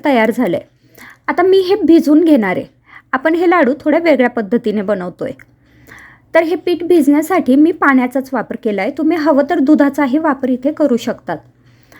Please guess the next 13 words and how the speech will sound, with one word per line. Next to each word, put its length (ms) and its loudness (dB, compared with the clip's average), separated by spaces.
तर 180 0
थोडं 260 4
थोडं 180 0
पाणी 340 2
टाकून 380 -2
घट्ट 380 -4
असं 280 0
आपल्याला 320 2
हे 160 2
पीठ 300 -4
भिजवून 380 2
घ्यायचं 320 -2
आहे. 100 -4